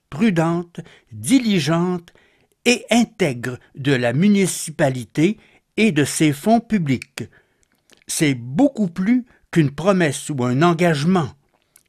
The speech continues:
Il s'agit d'une obligation. Nos employés doivent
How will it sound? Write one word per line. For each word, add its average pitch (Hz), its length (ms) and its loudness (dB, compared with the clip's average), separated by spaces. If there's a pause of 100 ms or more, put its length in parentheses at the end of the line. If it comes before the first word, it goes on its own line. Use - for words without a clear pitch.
(140)
Il 247 160 4
s'agit 165 580 -2 (180)
d'une 156 340 0
obligation. 156 760 0 (720)
Nos 196 360 2
employés 143 720 -2 (240)
doivent 170 500 -2